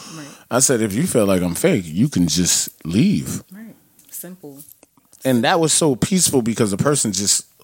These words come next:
Speaker 2: left after that, because it was just like, "You wanna get, what kind of ghetto shit are you trying to get into?"
Speaker 1: Mm.
Speaker 2: Like, we're, we're black males, and this is where it's at right now, where niggas is, you know what I'm saying? That's why I call them niggas.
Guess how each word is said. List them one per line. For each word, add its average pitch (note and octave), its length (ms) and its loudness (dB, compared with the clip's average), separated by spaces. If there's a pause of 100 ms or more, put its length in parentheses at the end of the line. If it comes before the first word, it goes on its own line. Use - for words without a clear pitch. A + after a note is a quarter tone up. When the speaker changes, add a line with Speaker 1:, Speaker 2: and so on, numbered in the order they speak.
Speaker 2:
left G#2+ 480 -2
after G2+ 380 -2
that, D2 220 -6
because F#2+ 280 2
it G#2+ 60 2
was G2+ 160 0
just G2 180 0
like, F2+ 240 2
"You A2+ 140 0
wanna A#2 180 4
get, G2+ 220 2 (360)
what D3+ 180 2
kind D#3+ 200 0
of G#2 80 -2
ghetto C3+ 260 2
shit C3+ 280 2
are - 20 2
you A2+ 160 2
trying B2 240 2
to G#2+ 60 0
get A2 180 0
into?" F2 400 -2 (240)
Speaker 1:
Mm. F3 460 -16 (600)
Speaker 2:
Like, G#2 380 2
we're, B2+ 260 2
we're D3 200 2
black A#2+ 420 -2
males, G#2 560 0
and G2 160 -6
this C3 180 2
is A2+ 160 0
where G#2 340 0
it's F#2 180 0
at G#2 320 -2
right G2 260 0
now, F#2+ 300 2
where F2+ 320 0 (680)
niggas D3+ 480 -2
is, G#2+ 380 -2 (600)
you C#3+ 140 0
know C#3+ 120 2
what C#3+ 80 2
I'm C3+ 80 0
saying? C3 440 4
That's C#3 180 2
why C3+ 80 4
I B2+ 40 2
call A#2+ 180 2
them G2+ 180 2
niggas. A2 340 2